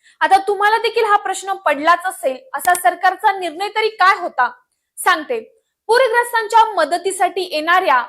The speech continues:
ऊस गाळप हंगामामधून प्रति टन पंधरा रुपये कपात करण्याचा निर्णय सरकारने घेतला आहे. या पंधरा रुपयांमधील पाच रुपये पूरग्रस्त शेतकऱ्यांच्या मदतीसाठी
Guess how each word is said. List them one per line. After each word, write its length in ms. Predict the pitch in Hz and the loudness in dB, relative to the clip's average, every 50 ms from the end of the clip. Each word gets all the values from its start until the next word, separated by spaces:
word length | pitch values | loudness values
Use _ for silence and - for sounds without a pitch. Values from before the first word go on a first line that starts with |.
| - _ - | -8 _ -2
ऊस 260 | 320 370 415 415 - 415 | 0 0 0 0 0 2
गाळप 440 | 330 330 302 277 294 302 302 - | 4 4 6 4 4 0 -4 -8
हंगामामधून 640 | 330 294 277 277 269 269 285 294 311 311 262 269 254 - _ _ _ _ _ - | -10 -2 0 0 0 0 -2 -4 -4 -6 -6 -8 -14 -16 _ _ _ _ _ -2
प्रति 280 | 370 381 381 381 494 466 440 440 | 0 0 0 2 0 0 0 0
टन 180 | 415 415 415 403 - - | -2 -4 -4 -4 -2 0
पंधरा 360 | 370 359 359 330 - 415 427 480 | 0 0 0 0 2 2 2 2
रुपये 300 | 453 - - 285 277 302 | 2 0 0 0 0 0
कपात 360 | 285 - 349 - - 330 339 339 - | 2 2 0 2 2 2 0 0 2
करण्याचा 440 | 370 339 320 302 294 285 285 302 285 | 0 0 0 -2 -6 -4 -2 -2 -2
निर्णय 340 | 285 294 294 277 254 262 294 | -2 -2 -4 -4 -4 -6 -8
सरकारने 520 | - - 320 285 285 - 254 240 240 262 311 | -6 -4 -4 -4 -2 -2 -2 -2 -2 -4 -6
घेतला 320 | 294 359 359 359 311 254 | -4 -4 -4 -2 0 0
आहे. 220 | 247 247 285 277 220 - _ _ _ _ _ _ _ _ _ 277 | 2 2 0 -2 -8 -14 _ _ _ _ _ _ _ _ _ -4
या 240 | 269 311 370 403 427 415 | 2 4 4 6 4 4
पंधरा 300 | - 392 381 359 359 381 392 | 2 0 0 2 2 2 4
रुपयांमधील 680 | 392 392 - - 311 302 311 330 330 320 302 349 349 349 - - | 2 0 0 -2 -2 -2 -2 -4 -6 -4 -4 -4 -6 -6 -4 0
पाच 300 | 370 370 440 480 480 - | 2 4 4 2 2 -2
रुपये 420 | 427 381 320 - 311 311 339 392 359 - - - | -6 -6 -2 0 0 0 0 0 -4 -10 -4 0
पूरग्रस्त 460 | 403 466 480 392 392 381 - - 370 | 2 2 2 2 0 -4 -6 -6 -8
शेतकऱ्यांच्या 600 | 349 - 339 311 - - 302 294 285 285 285 302 | -8 -6 -6 -8 -4 -2 0 0 0 0 0 -2
मदतीसाठी 800 | 277 233 277 277 285 330 330 359 359 359 370 359 370 381 370 370 | -2 0 -2 -2 -2 -2 -4 -4 -2 -2 -2 -2 -2 -4 -8 -8